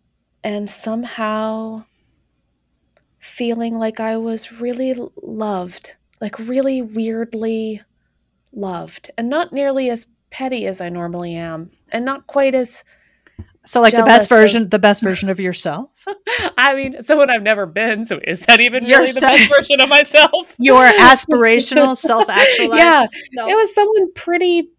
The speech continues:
Speaker 1: great there for a second that definitely didn't have my qualities, and, uh, and that, um, and that has been my most intense feeling of love and feeling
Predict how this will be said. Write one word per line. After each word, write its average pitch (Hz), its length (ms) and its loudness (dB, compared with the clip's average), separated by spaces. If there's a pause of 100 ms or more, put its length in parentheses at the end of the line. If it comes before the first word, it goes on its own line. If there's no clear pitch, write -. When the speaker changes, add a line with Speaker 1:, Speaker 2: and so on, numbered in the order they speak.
(140)
Speaker 1:
great 277 760 -2
there 233 240 4
for 233 160 -2
a 214 60 -2
second 214 640 -2
that 220 160 -4
definitely 269 480 0
didn't 214 260 -4
have 214 240 2
my 190 160 0
qualities, 202 800 2 (220)
and, 220 360 -2
uh, 220 340 0 (580)
and 262 160 -4
that, 302 340 -2
um, 254 500 -6 (920)
and 233 160 -4
that 240 160 -4
has 247 180 -6
been 226 200 -6
my 220 160 -4
most 214 680 -8 (440)
intense 220 640 -6
feeling 214 480 -10
of 196 260 -10
love 196 520 -8 (100)
and 202 220 -8
feeling 202 800 -8